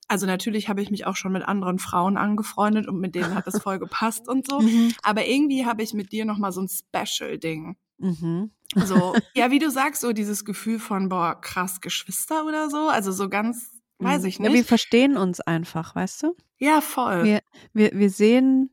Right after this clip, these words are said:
Speaker 2: die andere Person und das ist voll wertvoll einfach.
Speaker 1: Ja,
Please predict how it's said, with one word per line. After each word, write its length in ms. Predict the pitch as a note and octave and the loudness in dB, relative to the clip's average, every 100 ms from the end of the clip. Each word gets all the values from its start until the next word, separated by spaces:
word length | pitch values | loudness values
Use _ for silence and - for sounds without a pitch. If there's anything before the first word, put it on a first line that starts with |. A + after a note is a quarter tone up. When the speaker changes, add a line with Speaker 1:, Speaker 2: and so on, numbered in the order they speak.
| - | -6
Speaker 2:
die 120 | A3 | -4
andere 300 | G3+ A3 G#3+ | -2 0 0
Person 480 | G#3 G3+ F#3+ G#3 A3+ | 0 0 2 2 2
und 160 | F#3 F3+ | 0 -2
das 160 | - | -4
ist 220 | F#3+ - - | -6 -8 -10
voll 340 | - G#3 C4 A3 | -8 0 2 4
wertvoll 600 | A3+ B3 - - - - | 2 0 -2 0 0 2
einfach. 420 | - - - F#3+ | 0 0 0 0
Speaker 1:
Ja, 220 | A3 - | 0 -4